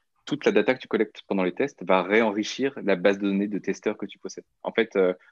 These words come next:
tout ce que tu apprends, est-ce qu'un testeur préfère le Coca ou le Pepsi,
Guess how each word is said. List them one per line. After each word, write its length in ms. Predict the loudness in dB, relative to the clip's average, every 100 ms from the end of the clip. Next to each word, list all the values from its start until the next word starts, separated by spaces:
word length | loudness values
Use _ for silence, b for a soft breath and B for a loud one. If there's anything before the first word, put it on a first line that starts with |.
| -14
tout 100 | -6
ce 40 |
que 80 | -2
tu 100 | 0
apprends, 320 | 0 0 0
est-ce 100 | 0
qu'un 100 | -4
testeur 300 | -6 -2 -2
préfère 380 | -2 0 2 2
le 80 | 0
Coca 240 | -2 0
ou 40 | 0
le 60 |
Pepsi, 380 | 0 -8 -10